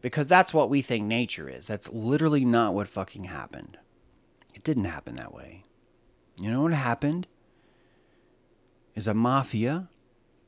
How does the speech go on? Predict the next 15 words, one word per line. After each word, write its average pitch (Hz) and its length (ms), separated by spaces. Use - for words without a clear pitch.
got 127 220
so 156 340
professionally 151 680
good 101 300
at 90 140
being 101 240
a 104 80
mafia 80 480
that 67 120
we 92 100
decided 90 440
to 87 80
call 85 200
them 95 180
government. 147 480